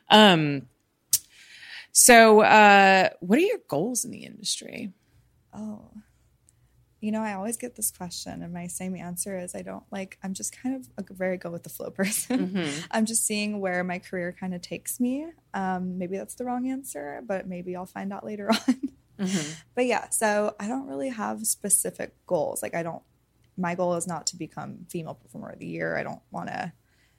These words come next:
Speaker 2: there's not certain people I'm waiting to work with and then I'll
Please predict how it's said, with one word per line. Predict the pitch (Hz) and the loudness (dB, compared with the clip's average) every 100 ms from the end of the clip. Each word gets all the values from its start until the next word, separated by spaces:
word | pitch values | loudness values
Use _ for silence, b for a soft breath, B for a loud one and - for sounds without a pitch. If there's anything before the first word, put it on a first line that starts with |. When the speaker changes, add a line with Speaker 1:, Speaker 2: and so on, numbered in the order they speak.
| _ | _
Speaker 2:
there's | 185 180 | -6 -2
not | 185 - | -2 -2
certain | 170 170 | -6 -6
people | 180 175 165 | -8 -6 -4
I'm | 160 156 151 - _ _ | -4 -6 -10 -14 _ _
waiting | 175 175 165 170 | -10 -6 -6 -6
to | 165 | -8
work | 160 151 | -8 -6
with | 175 160 175 | -6 -6 -6
and | 165 156 | -12 -10
then | 156 | -6
I'll | 143 143 | -6 -8